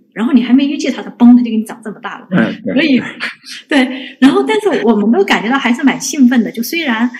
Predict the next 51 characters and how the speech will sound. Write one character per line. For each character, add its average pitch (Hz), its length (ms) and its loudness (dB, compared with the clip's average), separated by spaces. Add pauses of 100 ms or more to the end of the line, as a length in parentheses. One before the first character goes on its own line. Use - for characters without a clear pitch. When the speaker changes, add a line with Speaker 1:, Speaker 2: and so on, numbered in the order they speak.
(120)
Speaker 1:
过 302 140 -2
去 - 140 -4
一 226 60 -2
个 254 140 -2
月， 254 320 -2
就 214 80 -12
是 190 240 -8 (140)
其 277 120 -4
实 302 80 -2
包 302 180 -4
括 269 120 -4
红 226 220 0
岛 240 160 0
团 - 220 -18
队 214 100 -8
也 170 100 -10
一 - 100 -20
样， 170 280 -2
就 196 80 -10
好 160 140 -12
多 220 100 -6
时 233 80 -4
候 226 60 -4
也 175 100 -4
在 185 120 -10
陪 - 200 -14
着 214 120 -4
我 190 120 -2
们 160 140 -16
一 165 80 -16
块 208 200 -6
儿 - 120 -10
这 185 60 -10
个 - 120 -12
熬 170 220 -12
夜， 220 220 -2 (440)
这 202 80 2
个， 202 140 -2 (260)
Speaker 2:
<laughs> - 240 -16
Speaker 1:
对， 233 220 0 (240)
但 370 100 2
是 349 100 -4
我 233 160 0
觉 - 60 -6
得 208 80 0
大 320 100 -2
家 320 200 -4
都 359 100 -2
很 240 160 0
兴 202 300 -6
奋， 185 120 -12